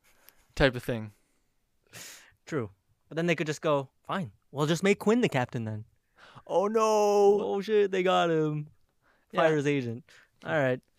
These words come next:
Speaker 2: So, yeah. Um,
Speaker 1: So does
Speaker 2: yeah.
Speaker 1: this make you more confident about the future for the Vancouver Canucks?
Speaker 2: <laughs> This could not move the needle an-, needle any less.
Speaker 1: <laughs>
Speaker 2: Um, yeah. I don't know.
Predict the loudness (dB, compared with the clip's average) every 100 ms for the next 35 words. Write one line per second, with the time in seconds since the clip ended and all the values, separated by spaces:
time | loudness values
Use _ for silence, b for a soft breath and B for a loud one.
0 | b _ 0 4 4 4 4 4 2 -4
1 | -12 -12 0 2 2 2 0 0 2 2
2 | 2 2 0 0 -4 0 0 0 -4 -6
3 | -4 -4 -2 -2 0 -2 -4 -6 -6 -6
4 | -8 -10 -16 -20 -18 -18 -16 -20 -16 -16
5 | -16 -20 _ _ _ -20 -18 B B -2
6 | 0 2 6 6 6 4 6 6 4 4
7 | 6 4 2 0 2 4 2 2 2 4
8 | 2 2 4 4 4 2 0 -2 -4 -8
9 | -6 -10 -10 -12 -12 _ _ _ -20 -20
10 | -20 -20 _ -10 -4 -2 -2 -2 -4 -10
11 | _ _ _ -4 -2 -2 -4 -10 _ _
12 | _ _ _ _ _ _ _ _ _ _
13 | -12 -10 -8 -10